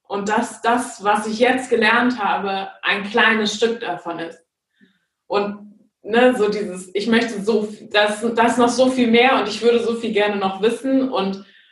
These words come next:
ich meine, wir hatten vorhin kurz Nadis angesprochen. Nadis ist auch, sind neben Meridianen, sind Energiekanäle.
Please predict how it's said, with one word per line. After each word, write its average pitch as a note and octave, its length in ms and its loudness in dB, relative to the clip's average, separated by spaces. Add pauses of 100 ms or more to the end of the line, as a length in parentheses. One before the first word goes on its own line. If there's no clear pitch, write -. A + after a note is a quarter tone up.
(760)
ich G#3 140 -2
meine, G#3+ 220 2
wir A#3 160 4
hatten A3+ 160 -2
vorhin A3 320 0
kurz A3+ 300 2
Nadis A#3+ 500 4
angesprochen. G3+ 720 -2
Nadis G#3 420 -2
ist F#3+ 180 -8
auch, - 440 0
sind G3+ 380 -4
neben A3 380 2
Meridianen, G#3 1080 0
sind F#3+ 420 -4
Energiekanäle. A3+ 1200 0